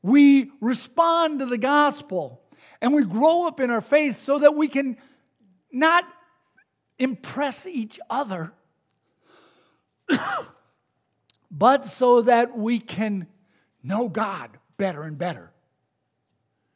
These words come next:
And in knowing him better and better, we start reflecting his glory deeper and deeper.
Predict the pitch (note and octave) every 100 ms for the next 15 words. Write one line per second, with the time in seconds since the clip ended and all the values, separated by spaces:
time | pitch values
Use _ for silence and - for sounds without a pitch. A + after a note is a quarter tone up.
0 | _ _ _ _ _ _ _ _ _ _
1 | _ _ _ _ _ _ _ _ _ _
2 | _ _ _ _ - A#3 B3 D#4 A#3 A3+
3 | A3+ C4+ D4 C#4 A#3 D#3 G3 F#3 A3+ G#3+
4 | G3+ F#3 A#3 G3 D#3+ _ _ _ _ _
5 | _ _ _ _ _ _ _ _ _ _
6 | _ _ _ _ _ _ - A#3 A#3 -
7 | C#4+ B3 - A3+ G#3 G#3 _ C#4 C#4+ C#4+
8 | _ _ - D#3+ G#2+ G#2+ _ _ _ _
9 | - G#3+ F3+ - _ _ - F#3 F#3+ E3+
10 | C3 A2+ _ _ _ _ _ _ _ _
11 | _ _ _ _ D3+ C#3 - C3 - _
12 | _ - A2+ B2 C3+ A2+ - G2+